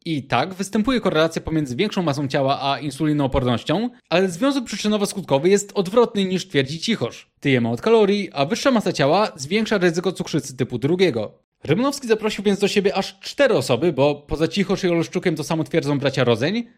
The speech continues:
którzy często powtarzają nie mające żadnego potwierdzenia w nauce i sprzeczne z prawami fizyki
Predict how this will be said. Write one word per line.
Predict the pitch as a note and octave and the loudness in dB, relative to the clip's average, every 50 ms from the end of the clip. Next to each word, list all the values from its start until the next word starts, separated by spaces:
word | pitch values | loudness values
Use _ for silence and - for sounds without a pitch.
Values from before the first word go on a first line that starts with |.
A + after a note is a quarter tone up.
| _ _ | _ _
którzy | - - B3+ A#3 B3+ G#3+ | -4 -2 -2 -2 -2 -2
często | - D4 D4 C#4+ - B3 | 0 0 0 0 -2 -4
powtarzają | G#3+ G#3+ - G#3+ F#3+ G#3 G#3 G#3 G#3 | -4 -2 -2 0 2 2 2 2 2
nie | G#3 G#3 | 0 0
mające | G#3 G#3+ G#3+ G3+ - A3+ G#3+ G#3+ - - | 0 0 0 0 2 2 0 0 -2 -4
żadnego | F3+ G#3+ A3+ A#3 B3+ B3 G#3 | -2 -2 0 2 2 0 0
potwierdzenia | - F3+ - - D3+ B2+ C3 C3+ B2+ A#2+ | 0 -2 -2 -2 -2 2 2 4 4 2
w | A2 | 2
nauce | A#2+ A#2 B2+ D3+ C#3 - G3+ G#3 G3+ | 0 0 0 0 0 0 2 2 2
i | D#3+ F#3 F3+ F3 | 0 0 -2 -4
sprzeczne | - - G#3 G3+ G3+ F#3 E3 | -2 -2 -4 -2 -2 -2 -4
z | - | -2
prawami | - E3 D3 D#3+ D#3+ D#3+ C#3 | 0 0 2 2 2 2 0
fizyki | - C3+ B2+ C3 C3 C3 F3+ G#3+ G#3+ G#3+ | -4 -4 -2 -2 -2 -2 -2 -6 -6 -6